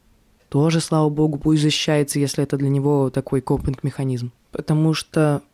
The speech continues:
смех, на самом деле, это суперкрутая эмоция. И она не должна восприниматься как укол, какой-то подъеб в плохом смысле слова или удар. Даже если кто-то смеется над тобой, хотя, блин, в девяносто процентах случаев нет.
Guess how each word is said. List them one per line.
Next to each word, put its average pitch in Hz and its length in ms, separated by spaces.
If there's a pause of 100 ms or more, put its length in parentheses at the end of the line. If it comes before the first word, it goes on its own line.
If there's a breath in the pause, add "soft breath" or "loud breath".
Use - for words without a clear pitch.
смех, - 380
на 165 120
самом 139 260
деле, 135 280
это - 160
суперкрутая 202 800
эмоция. 160 500 (220)
И 160 80
она 156 280
не 170 100
должна 160 320
восприниматься 165 560
как 147 220
укол, 165 440
какой-то 139 600 (100)
подъеб 147 480
в - 40
плохом 151 320
смысле 139 320
слова 135 420
или 127 220
удар. 135 520 (160)
Даже 156 480
если 147 500
кто-то 151 280
смеется 143 460
над 127 120
тобой, 139 340
хотя, 123 360 (320)
блин, 135 560 (340)
в 143 100
девяносто 165 520
процентах 143 400
случаев 143 340 (120)
нет. 131 380